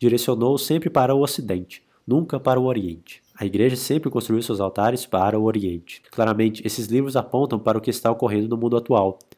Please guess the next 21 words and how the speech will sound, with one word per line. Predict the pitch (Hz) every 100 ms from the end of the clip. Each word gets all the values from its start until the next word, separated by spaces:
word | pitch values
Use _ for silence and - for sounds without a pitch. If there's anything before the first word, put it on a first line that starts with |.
| _
Ao | 98
invés | 101 113 127
de | 135
nos | 123
direcionar | 139 165 165 110 92
para | - 104
as | -
santas | - 156 147 101
e | 123
atemporais | 113 131 - 104 101 143
verdades | 101 101 110 131
divinas, | 104 90 98 147 165 -
ao | 107
invés | 104 131 143
de | 139
mostrarem | 139 - 123 135 165
os | 143
erros | 110 110
do | 120
nosso | 107 101 107
tempo, | - 135 165